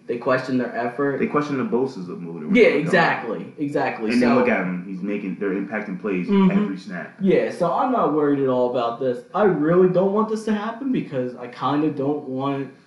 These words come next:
Speaker 2: To see him two times a year?
Speaker 1: Yeah, I really don't wanna see that, especially with how much Carson Wentz can get injured and fumble.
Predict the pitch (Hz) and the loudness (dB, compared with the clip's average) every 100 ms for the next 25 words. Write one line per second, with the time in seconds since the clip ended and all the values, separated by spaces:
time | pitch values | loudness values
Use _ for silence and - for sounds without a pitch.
0 | _ - 107 107 95 92 104 98 95 95 | _ -6 -4 -2 -2 -2 -2 0 0 2
1 | 95 98 107 214 196 147 139 151 170 175 | 4 4 6 6 6 4 2 2 4 4
2 | 165 175 170 170 175 202 - - 120 127 | 4 2 -2 0 0 0 -2 -4 -2 -2
3 | 160 151 151 160 151 151 - 156 147 147 | -2 -2 -4 -4 -4 -6 -4 -2 0 0
4 | 139 151 160 156 151 147 151 170 185 185 | -2 -2 -6 -4 0 2 2 0 -2 -4
5 | 143 143 143 143 175 196 240 | -2 -4 -2 -4 -2 -2 -4